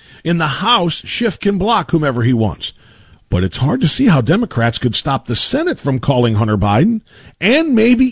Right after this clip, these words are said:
even Joe Biden, to testify. In that scenario, the investigation Schiff wants shelved will go very public, very quickly, shivving the Democratic frontrunner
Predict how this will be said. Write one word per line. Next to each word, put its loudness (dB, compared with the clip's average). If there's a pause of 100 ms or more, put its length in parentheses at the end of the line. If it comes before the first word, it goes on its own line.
(100)
even -2
Joe 2
Biden, -4 (420)
to -2
testify. -2 (800)
In 0
that -2
scenario, 2
the 0
investigation 0
Schiff 0
wants 0
shelved 2 (360)
will 2
go 0
very -4
public, -4
very -6
quickly, -4 (240)
shivving -2
the 0
Democratic -2
frontrunner -2